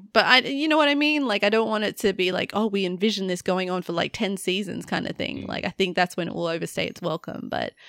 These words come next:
Speaker 1: I, I hope it's good. I really hope that, um, they do, do right by the franchise 'cause it has potential.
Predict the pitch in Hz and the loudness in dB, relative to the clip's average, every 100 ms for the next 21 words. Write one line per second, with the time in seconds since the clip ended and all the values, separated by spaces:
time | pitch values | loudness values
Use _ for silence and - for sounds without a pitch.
0 | - - - - 226 302 339 415 415 - | -20 -20 -4 4 8 8 6 4 2 0
1 | - 190 - 180 214 214 202 165 - - | 0 2 2 2 2 0 0 -2 -4 0
2 | 170 - 165 160 160 185 - 180 175 170 | 0 2 -2 -2 -6 -8 0 0 0 -4
3 | 165 - 190 202 185 175 - - 165 165 | -4 -6 -8 -2 0 0 -2 -2 -2 -2
4 | 160 - - - - - - - 165 175 | -4 -6 -6 -8 -10 -12 -14 -10 -8 -2
5 | 214 269 - 247 190 175 - - - | -2 0 -2 -4 -2 -4 -6 -8 -10